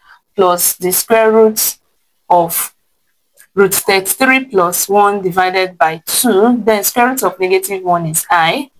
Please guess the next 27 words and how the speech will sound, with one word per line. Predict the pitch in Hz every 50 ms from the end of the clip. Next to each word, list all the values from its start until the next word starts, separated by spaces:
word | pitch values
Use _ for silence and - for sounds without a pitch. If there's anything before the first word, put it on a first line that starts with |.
| _ _ _ - - - _ _
And | 185 190 190 190 - -
x | 214 - 220 - - - 226
is | 214 185 196
also | 202 214 214 - 240 220 202
equal | 190 - 196 190 190 190 190
to | - - 175
the | 160 165 170 160
negative | 170 170 175 175 180 247 320 294 262 247 240 247 - - - 240 320 392 - - - - -
of | - 180 175 170 175 - - - - - _ _ _ _ _ _ _ _ _ _
the | 170 196 196
square | 190 196 - - 247 247 247 247
root | 247 247 247 - 208
of | 185 175 180 185 - - - - _ _ _ _ _ _ _
root | 196 185 185 190
thirty-three | - - 190 180 180 180 - - 240 233 226 233 233 220
plus | - 196 180 170 170 165 - -
one | 180 175 190 196 214 220 220 220 214
divided | 196 170 190 180 175 180 180 180 175
by | 170 160 156 160 160 _ _
two | - - - 262 262 254 247 247 247 254 247 247 - _ _ -
I. | 180 165 160 165 - _ _ - - - - - _
So | - - - 233 214
the | 220 214 -
positive | - - 302 302 240 226 233 226 - - 196 196 196 185 185
and | 180 185 180 180
the | 180 175
negative | 185 190 202 196 202 196 190 - - 208 202 196 196 190 185 -